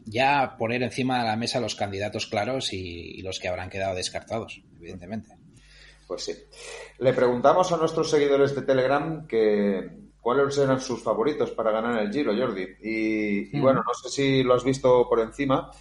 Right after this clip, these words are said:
Speaker 2: pero en principio más o menos todos están de acuerdo en que pueden ser Yates y Thomas. Yo creo que
Speaker 1: Ujú.
Speaker 2: mayoritariamente todo el mundo dice Yates y Thomas. Y solo ahí creo que hay uno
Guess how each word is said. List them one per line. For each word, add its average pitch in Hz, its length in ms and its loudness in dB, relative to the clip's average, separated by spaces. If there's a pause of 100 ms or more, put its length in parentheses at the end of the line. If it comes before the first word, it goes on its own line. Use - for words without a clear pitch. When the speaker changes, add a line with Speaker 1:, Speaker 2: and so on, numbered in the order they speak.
(320)
Speaker 2:
pero 104 200 0
en 104 100 -2
principio 135 720 -2
más 131 240 -10
o 131 40 -6
menos 147 240 -6
todos 131 280 0
están 120 240 -8
de 107 60 2
acuerdo 143 600 0
en 104 300 -6
que 98 240 -2
pueden 113 320 -2
ser 107 480 0
Yates 107 300 -4
y 101 60 -16
Thomas. 135 560 -2
Yo 98 120 -6
creo 104 180 -4
que 101 240 2
Speaker 1:
Ujú. 123 100 -2
Speaker 2:
mayoritariamente 107 1200 0 (560)
todo 110 180 2
el 110 80 2
mundo 107 260 0
dice 101 800 -2
Yates 107 240 -2
y 101 80 -6
Thomas. 123 500 -2
Y 113 280 -2
solo 131 340 2
ahí 156 460 0
creo 123 260 -4
que 120 80 2
hay 113 220 -4
uno 147 500 -4